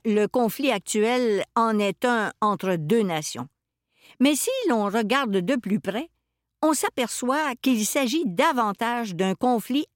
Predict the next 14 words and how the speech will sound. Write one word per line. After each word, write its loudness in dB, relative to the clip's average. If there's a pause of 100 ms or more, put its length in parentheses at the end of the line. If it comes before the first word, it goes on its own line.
intranational 0 (140)
indien 0 (640)
qui 4
s'exporte, -2 (300)
inévitablement, 0 (640)
dans 4
les 2
pays 2 (120)
où 4
s'est 0
établie 0
une 2
population 0
d'origine 0